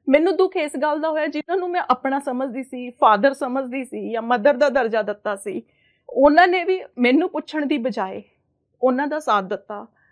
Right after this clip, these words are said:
ਕਿ ਗਲਤ ਹੋ ਗਈ ਹੈ। ਮੈਨੇ ਕਿਹਾ ਕਿ ਇੱਕ ਕਰੈਕਟਰ ਹੀ ਆ, ਇੱਕ ਕੁੜੀ ਦੇ ਲਈ ਉਹਦਾ ਘਰ ਪਰਿਵਾਰ ਕੌਣ ਆ? ਮਾਪੇ ਘਰ ਰਹੋ, ਉਹ ਕਹਿੰਦੇ ਨੇ, "ਹਜੇ ਨਹੀਂ ਕੁਛ ਕਰਨਾ, ਤੁਸੀਂ ਜੀ ਆਪਣੇ ਘਰ ਜਾ ਕੇ ਕਰਿਓ।" ਉੱਥੇ ਜਾਓ, ਕਹਿੰਦੇ ਨੇ,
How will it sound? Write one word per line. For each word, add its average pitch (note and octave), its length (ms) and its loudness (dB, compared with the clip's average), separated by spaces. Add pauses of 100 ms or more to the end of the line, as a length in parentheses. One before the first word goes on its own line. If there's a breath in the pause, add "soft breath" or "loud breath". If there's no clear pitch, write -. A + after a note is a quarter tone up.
(320 soft breath)
ਕਿ B3 420 -4 (100)
ਗਲਤ D4 340 6
ਹੋ A#4+ 120 10
ਗਈ G3+ 220 4
ਹੈ। - 260 -12 (220 soft breath)
ਮੈਨੇ A#3+ 320 4
ਕਿਹਾ B3+ 160 -4
ਕਿ D#4 140 -4
ਇੱਕ D4 180 -10
ਕਰੈਕਟਰ G#3+ 400 -4
ਹੀ A3+ 100 -12
ਆ, D#4+ 40 -8
ਇੱਕ E4+ 160 -12
ਕੁੜੀ D#4 360 6
ਦੇ E4+ 140 -2
ਲਈ F4 160 -4
ਉਹਦਾ G4+ 140 -4
ਘਰ F4 260 0
ਪਰਿਵਾਰ D4+ 380 -4
ਕੌਣ D#4 300 -2
ਆ? G3+ 120 -6 (600 soft breath)
ਮਾਪੇ A#3+ 320 6
ਘਰ C4 220 -2
ਰਹੋ, B3+ 320 -6 (220)
ਉਹ B3 160 2
ਕਹਿੰਦੇ C4 260 -2
ਨੇ, E4+ 160 -4
"ਹਜੇ D4 300 -2
ਨਹੀਂ F4 120 -2
ਕੁਛ E4 180 -8
ਕਰਨਾ, G#3+ 380 -4 (640)
ਤੁਸੀਂ D4 240 0
ਜੀ D4+ 120 -6 (160)
ਆਪਣੇ C4 260 2
ਘਰ C4+ 180 0
ਜਾ G3+ 160 -2
ਕੇ G3+ 120 -10
ਕਰਿਓ।" A3 220 -4
ਉੱਥੇ D4 380 -4
ਜਾਓ, D#4+ 240 -2
ਕਹਿੰਦੇ D4+ 300 -6
ਨੇ, G4+ 160 -8